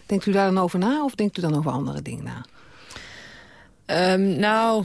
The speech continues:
Speaker 2: dat ligt er een beetje aan. Eh, op een, eh, op een zondag denk ik eigenlijk niet, eh, veel aan, eh, aan mijn praktijk. Er is toch wel een hele duidelijke scheiding tussen door de weeks en het weekend. Eh, ik werk ook eigenlijk zelden in het weekend. Ik ben dan heel,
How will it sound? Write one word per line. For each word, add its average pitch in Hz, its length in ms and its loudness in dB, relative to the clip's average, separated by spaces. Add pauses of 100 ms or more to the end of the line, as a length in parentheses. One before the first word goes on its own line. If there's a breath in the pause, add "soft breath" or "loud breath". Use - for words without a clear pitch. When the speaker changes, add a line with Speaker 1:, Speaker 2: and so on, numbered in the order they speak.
(100)
Speaker 2:
dat 180 200 -4
ligt 208 180 -2
er 190 60 -2
een 180 60 2
beetje 160 300 0
aan. 196 280 0
Eh, 170 580 -2 (100)
op - 280 -8
een, 160 180 0
eh, 165 160 2
op 165 100 -4
een 175 100 2
zondag 214 520 2
denk 180 280 -2
ik 160 80 -4
eigenlijk 202 540 0
niet, 190 360 -2 (100)
eh, 165 120 -6 (120)
veel 156 380 0
aan, 143 240 -4
eh, 139 80 -2 (320)
aan - 160 -6
mijn 135 120 0
praktijk. 139 440 -4
Er - 60 -12
is 147 120 -2
toch 156 120 -4
wel 156 100 0
een 156 60 2
hele 170 220 2
duidelijke 151 380 -2
scheiding 151 480 -2
tussen 151 280 -2
door 147 140 0
de 147 60 -2
weeks 147 340 -2
en 156 100 0
het 131 120 -2
weekend. 143 420 -4 (760 loud breath)
Eh, 139 380 0
ik 135 140 -2
werk 151 360 -2
ook 160 80 -4
eigenlijk 139 380 -4
zelden 147 380 0 (120)
in 135 120 0
het 131 100 0
weekend. 131 320 -2
Ik 131 60 -8
ben 139 120 -2
dan 143 120 -2
heel, 143 100 -2